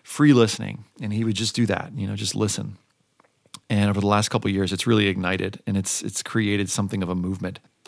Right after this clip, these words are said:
And Urban Confessional is now in seventy-three countries. It's got two thousand volunteers. It's been featured in the Huffington Post, Atlantic, Fast Company, Big Think, Glamour Magazine, and over forty-five international publications.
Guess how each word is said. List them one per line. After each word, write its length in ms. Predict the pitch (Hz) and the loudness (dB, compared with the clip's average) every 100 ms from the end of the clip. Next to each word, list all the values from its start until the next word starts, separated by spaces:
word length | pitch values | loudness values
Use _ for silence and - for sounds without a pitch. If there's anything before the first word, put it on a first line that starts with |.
| - | -6
And 440 | 110 104 98 95 - - - - | -2 0 -2 -4 -10 -20 -20 2
Urban 220 | 120 120 | 4 4
Confessional 600 | 107 98 117 110 113 107 | 2 0 0 0 0 0
is 120 | 101 - | 0 0
now 180 | 104 | 2
in 140 | 104 98 | 2 2
seventy-three 640 | - 120 139 135 - 117 | 2 2 4 2 2 0
countries. 600 | 104 104 - 107 110 104 - - - - - | 0 0 0 -2 -2 -6 -10 -20 -20 -10 -6
It's 160 | - | -2
got 140 | 120 117 | -2 0
two 160 | 135 | 2
thousand 440 | 139 131 117 113 104 | 4 6 6 4 4
volunteers. 960 | 98 107 104 90 92 90 95 90 - | 2 0 -2 -2 -2 -2 -2 -6 -8
It's 220 | 123 120 | -8 -8
been 160 | - 107 | -6 -6
featured 400 | - 110 - 104 | -2 -2 -2 -2
in 80 | 92 | -2
the 60 | |
Huffington 420 | 90 117 117 110 98 | -2 0 0 0 0
Post, 460 | 101 101 95 - | 0 0 0 -2
Atlantic, 520 | - 110 117 107 104 | -4 0 0 2 -2
Fast 320 | - 110 98 - | 0 0 0 -2
Company, 500 | 107 101 104 98 95 | -4 -2 -2 -2 -2
Big 280 | - 120 | 0 0
Think, 400 | - 117 110 - | -2 -2 -2 -4
Glamour 320 | - 127 123 117 | -2 0 2 2
Magazine, 640 | 110 110 104 107 104 104 | 2 0 0 -2 -2 -2
and 80 | 104 | -2
over 180 | 101 101 | -2 -4
forty-five 800 | - 131 120 110 107 104 107 - | 0 2 2 2 2 2 0 -2
international 560 | 113 101 98 98 104 | 0 0 0 -4 -6
publications. 800 | 101 110 107 113 107 95 95 | -4 -4 -4 -4 -4 -6 -8